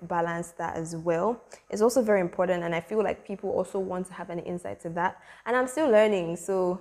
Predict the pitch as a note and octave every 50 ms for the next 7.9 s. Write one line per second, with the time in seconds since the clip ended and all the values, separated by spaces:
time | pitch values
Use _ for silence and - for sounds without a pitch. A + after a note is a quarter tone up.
0 | - - _ _ _ _ _ _ _ - - G3 G#3 A3 G3+ E3+ - - - -
1 | - - _ _ _ _ _ _ - - _ _ - - E4 D#4+ C#4+ A#3+ F#3 F3
2 | - - - - - _ _ _ _ _ _ _ _ _ _ - - - G3+ E3+
3 | - - - G#3 F#3+ F3+ F3 F3 - E3+ E3+ - - - - - - - A3+ B3
4 | C4 A#3+ - - - - C4 D#4 - - - - G3+ F#3+ F#3 F3 F3 - - -
5 | - - F#3+ F#3 F#3 F#3+ G3+ C4 G#4+ B4 - - - - - - _ _ _ _
6 | - - F#3+ F3+ - - F#3 F#3 F3+ F3+ F3 F3 E3 E3+ E3+ - F3 F3 F3 F3
7 | F3+ F3+ - - - - - F3 E3+ E3+ F3 A3+ C4+ C#4 - - -